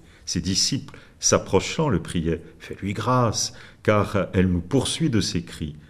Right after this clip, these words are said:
À quoi il répondit : « Je n'ai été envoyé qu'aux brebis perdues de la maison d'Israël. »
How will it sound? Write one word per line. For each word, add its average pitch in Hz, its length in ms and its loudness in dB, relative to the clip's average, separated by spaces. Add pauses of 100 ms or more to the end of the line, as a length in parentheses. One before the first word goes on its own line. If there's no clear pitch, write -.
(140)
À - 80 -2
quoi 143 240 2
il 117 80 2
répondit : « 110 640 0 (300)
Je 131 160 4
n'ai 151 240 4
été 165 200 0
envoyé 170 460 2
qu'aux 156 220 4
brebis 143 560 2
perdues 139 520 2
de 127 120 2
la 107 100 4
maison 98 320 2
d'Israël. » 80 540 -2